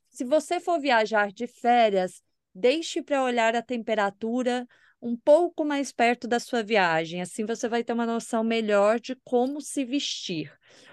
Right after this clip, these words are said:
Um bom casaco é essencial, mas principalmente as camadas que você vai colocar dentro dela, né? Então, uma primeira camada, uma segunda camada,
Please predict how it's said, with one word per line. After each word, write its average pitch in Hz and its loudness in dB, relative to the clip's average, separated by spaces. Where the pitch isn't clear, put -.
Um 240 0
bom 285 4
casaco 233 -2
é 208 0
essencial, 240 -4
mas 208 -4
principalmente 254 -2
as 247 -8
camadas 220 -2
que 196 -14
você 190 -6
vai 180 -4
colocar 180 -6
dentro 175 -12
dela, 165 -8
né? 208 -6
Então, 214 0
uma 208 -2
primeira 202 0
camada, 220 -2
uma 240 -4
segunda 202 -4
camada, 214 -2